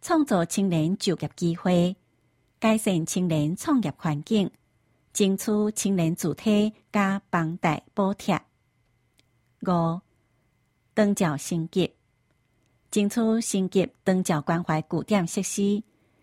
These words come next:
争取乐龄共餐补助，争取老人装置假喙齿补助，争取老人坐车补助。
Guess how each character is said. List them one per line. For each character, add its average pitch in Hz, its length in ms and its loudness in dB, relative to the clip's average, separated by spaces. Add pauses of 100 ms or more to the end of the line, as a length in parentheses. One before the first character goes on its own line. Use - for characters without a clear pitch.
(160)
争 220 220 2
取 233 140 -4
乐 233 420 2
龄 165 380 0
共 165 260 2
餐 170 240 0
补 214 200 0
助， 170 380 0 (640)
争 214 220 2
取 277 120 -2 (160)
老 185 200 2
人 156 400 0
装 175 260 0
置 160 340 0
假 208 180 2
喙 202 240 -4
齿 - 380 -4
补 170 180 0
助， 147 360 -4 (680)
争 202 180 2
取 226 200 -4
老 190 180 2
人 156 460 0
坐 - 280 2
车 180 260 -2
补 180 240 0
助。 151 340 -4